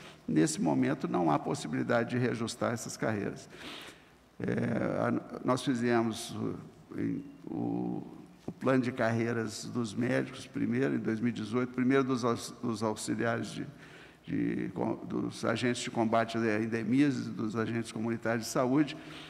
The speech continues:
e foram contemplados com o plano de cargos e salários, né, e houve um aumento da remuneração deles. O nosso planejamento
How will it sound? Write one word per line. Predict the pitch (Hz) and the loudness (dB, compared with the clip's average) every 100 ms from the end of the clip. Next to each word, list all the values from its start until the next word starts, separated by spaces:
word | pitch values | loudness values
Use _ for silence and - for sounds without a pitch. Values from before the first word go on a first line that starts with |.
| - - - - - - - - | -18 -20 -20 -20 -20 -20 -16 -6
e | 110 110 107 120 113 107 - 131 - - - - - - - - - | -2 0 0 -2 -4 -4 -6 -10 -14 -20 -20 -20 -20 -20 -20 -20 -8
foram | - 117 | 0 0
contemplados | 110 117 113 98 117 110 104 | 2 2 2 0 2 2 2
com | 110 | -2
o | 110 | -2
plano | - 117 113 | 0 0 -2
de | 107 | -4
cargos | - 113 113 | -2 0 -2
e | 107 | -6
salários, | - 110 113 123 131 120 | -4 -2 2 2 2 0
né, | 113 127 127 | 0 2 2
e | 123 123 | 4 4
houve | 127 123 120 | 4 2 0
um | 120 | 2
aumento | 117 113 131 135 127 | 2 2 2 0 0
da | 113 | 0
remuneração | 120 113 120 117 117 120 113 | 2 4 4 4 0 0 2
deles. | 127 139 | 2 2
O | 127 | 4
nosso | 131 123 | 4 2
planejamento | - 113 117 113 107 113 110 | 0 2 2 4 2 2 -2